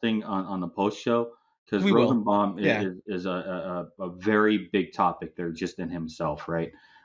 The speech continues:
Speaker 2: Yeah.
Speaker 1: Um, he, he's a terrible human being. Uh, but with this guy, I mean, what, what would you guys take a, a guess as to what the motivation was? Just a guess. No, no,
Speaker 2: Go
Speaker 1: we're
Speaker 2: first,
Speaker 1: not
Speaker 2: Lee.
Speaker 1: spreading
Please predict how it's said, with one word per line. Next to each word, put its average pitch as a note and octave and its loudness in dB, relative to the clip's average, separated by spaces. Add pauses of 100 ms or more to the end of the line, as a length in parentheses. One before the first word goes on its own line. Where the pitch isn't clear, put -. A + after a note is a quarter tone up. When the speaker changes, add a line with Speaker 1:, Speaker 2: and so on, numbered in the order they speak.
(200)
Speaker 2:
Yeah. D#2+ 2
Speaker 1:
Um, D#2 -6 (220)
he, G2 -2
he's F#2 0
a D#2+ -6 (240)
terrible F#2+ 2
human E2 0
being. D#2 -4 (840)
Uh, D2+ -2 (160)
but F#2+ 2
with F#2+ 0
this C3+ 2
guy, F#2+ 4 (1000)
I F#2 -10
mean, G2 -6
what, C3+ 2
what C#3+ 6
would C#3+ 0
you C#3 2
guys A#2 -2
take A2+ 0
a, G2 0
a F#2+ 2
guess F#2+ 0
as F2 -4
to F#2+ -6
what F2 -2
the E2+ -10
motivation D#2 -8
was? D2 -18 (1500)
Just - -6
a G#2 4
guess. E2 -4
No, G2+ 4
no, F#2+ 2
Speaker 2:
Go G3 4
Speaker 1:
we're G#2+ 4
Speaker 2:
first, - 2
Speaker 1:
not C#3+ -2
Speaker 2:
Lee. - 2
Speaker 1:
spreading G#2 2